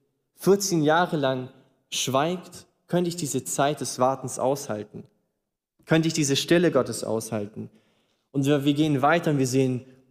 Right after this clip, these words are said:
Josef, der in Ägypten ist und in dieser Zeit dient und auf Gott vertraut, bis er sieht, dass Gottes Verheißungen in Erfüllung gehen. Wir sehen Noah, der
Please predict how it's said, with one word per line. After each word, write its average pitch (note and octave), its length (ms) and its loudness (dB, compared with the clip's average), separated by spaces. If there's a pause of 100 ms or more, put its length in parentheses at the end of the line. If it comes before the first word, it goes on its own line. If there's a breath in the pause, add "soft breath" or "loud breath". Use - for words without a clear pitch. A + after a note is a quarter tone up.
(100)
Josef, D3 600 2
der A#2+ 480 2 (1160)
in F3 120 2
Ägypten E3+ 480 2
ist - 480 -8 (480)
und C3 380 -2 (560)
in F3 160 4
dieser D#3 280 2
Zeit C3+ 640 -2 (440)
dient E3 480 0
und C3 160 -2
auf C3 160 -2
Gott C#3 200 2
vertraut, A#2 760 -4 (640)
bis C#3+ 400 0
er B2+ 180 -2
sieht, C3 220 -4
dass B2+ 180 -2
Gottes C3 300 -4
Verheißungen B2+ 500 -2
in B2 80 -2
Erfüllung B2 420 -2
gehen. G#2+ 260 -8 (320 soft breath)
Wir C3 120 2
sehen C#3+ 260 2
Noah, E3 360 4
der C#3+ 280 2